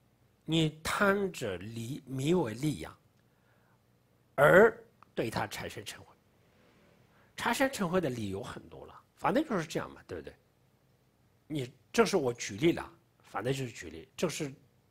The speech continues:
对我们来讲的话，是这种身份者比较喜，比较适合。一般人应该是说还好，但是一般人也有了，比如说因障碍利养，比如说一个，呃，公司的经理也好，所以中，工作的岗位蛮高的一个人，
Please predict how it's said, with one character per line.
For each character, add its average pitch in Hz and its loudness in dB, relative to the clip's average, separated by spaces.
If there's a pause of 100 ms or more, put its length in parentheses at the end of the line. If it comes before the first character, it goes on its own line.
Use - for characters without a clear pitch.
对 190 2
我 101 -2
们 143 4
来 92 0
讲 76 -10
的 73 -8
话， 87 -8
是 - -8
这 196 -4
种 95 -8
身 127 -6
份 123 -8
者 - -12
比 - -18
较 110 -6
喜， - -14 (380)
比 - -14
较 120 0
适 - -6
合。 - -14 (600)
一 170 4
般 160 4
人 117 0
应 127 -8
该 127 -2
是 123 -10
说 92 -8 (300)
还 - 0
好， 101 -2
但 208 10
是 196 -2
一 170 -2
般 226 6
人 214 2
也 143 2
有 80 -6
了， 69 -10 (140)
比 131 -8
如 123 -4
说 110 -4 (460)
因 160 2
障 151 2
碍 139 0
利 131 -6
养， 71 -6
比 - -6
如 139 0
说 147 -2
一 143 -8
个， 85 -6 (380)
呃， 92 -4
公 147 -2
司 135 -10
的 98 -8
经 143 -6
理 92 -8
也 82 -4
好， 139 -8
所 - -10
以 95 -6
中， 156 -6
工 156 -4
作 156 2
的 107 -4
岗 98 -4
位 131 -6
蛮 90 -10
高 143 0
的 - -8
一 80 -8
个 107 -10
人， 73 -12